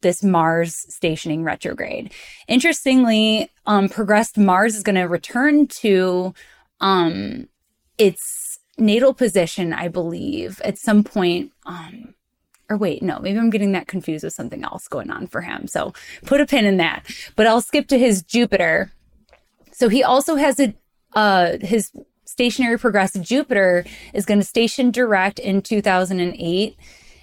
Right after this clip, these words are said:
and he's thirty-five years old at this point. So two thousand and eight, um, this is a little bit after everything that went down.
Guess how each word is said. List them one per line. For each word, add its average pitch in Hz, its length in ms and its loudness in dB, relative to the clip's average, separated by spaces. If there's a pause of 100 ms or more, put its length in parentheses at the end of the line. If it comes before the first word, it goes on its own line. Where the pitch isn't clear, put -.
(120)
and 202 180 4
he's 220 420 0 (460)
thirty-five 214 480 2
years 180 200 0
old 165 200 0
at - 100 -4
this - 160 -4
point. - 420 -8 (340)
So 220 440 2 (200)
two 294 140 0
thousand 285 340 4
and 247 220 2
eight, 226 420 0 (220)
um, 190 640 -2 (600)
this 226 240 2
is 285 120 2
a 311 60 4
little 233 360 2
bit 220 300 0
after 277 840 2
everything 262 420 4
that 262 160 2
went 247 220 0
down. 240 460 2